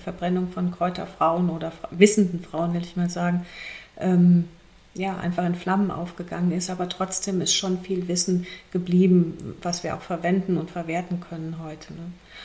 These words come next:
Aber es ist schon schade, dass, äh, dass auch viel Wissen einfach weggegangen ist oder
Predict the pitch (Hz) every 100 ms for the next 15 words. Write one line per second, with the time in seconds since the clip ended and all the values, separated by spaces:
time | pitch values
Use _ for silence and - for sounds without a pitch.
0 | - 208 214 226 - 240 220 - 175 180
1 | 165 165 160 - - 170 170 160 165 -
2 | 170 - 180 156 - - - - - -
3 | - _ _ 156 - - 160 156 151 -
4 | 170